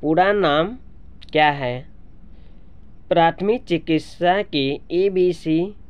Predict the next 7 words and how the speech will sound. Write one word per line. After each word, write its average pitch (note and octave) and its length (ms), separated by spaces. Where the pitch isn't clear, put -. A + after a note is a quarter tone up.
क्या F3 240
दर्शाते D#3 640
हैं? D3+ 400
तो D#3 80
क्या F3+ 280
दर्शाते E3 580
हैं? G3+ 300